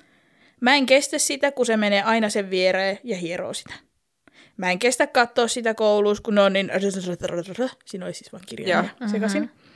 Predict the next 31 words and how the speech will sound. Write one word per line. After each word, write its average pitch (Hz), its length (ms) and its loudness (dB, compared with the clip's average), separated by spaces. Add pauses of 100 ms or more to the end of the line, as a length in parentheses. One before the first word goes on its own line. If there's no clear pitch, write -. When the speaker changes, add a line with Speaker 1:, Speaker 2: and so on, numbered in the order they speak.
(300)
Speaker 1:
"Ja 240 60 0
sit 220 180 0
se 233 100 2
on 202 200 4
aina 202 240 2
sille 190 240 0
pojalle 160 400 2
jotain, 170 560 -4
piste, - 260 -14
piste, - 380 -16
piste." - 260 -20 (460)
Speaker 2:
Eli 175 160 -4
äärimmäisen 202 500 2
mustasukkainen 170 680 -4
Speaker 1:
Mm. 196 60 2
Speaker 2:
vaan. 190 140 2
Speaker 3:
Niinpä. 202 200 -8 (420)
Speaker 1:
"Se - 120 -4
jutteli 294 420 4
mulle, 262 340 8 (220)
ja 247 80 4
mä 277 140 8
olin 240 320 2
vaan 233 220 4
ihan, 277 360 2 (180)
ja 269 80 4
sit 269 160 4
se 285 80 0
katsoi 254 300 4
mua 233 140 4
kivasti." 269 600 2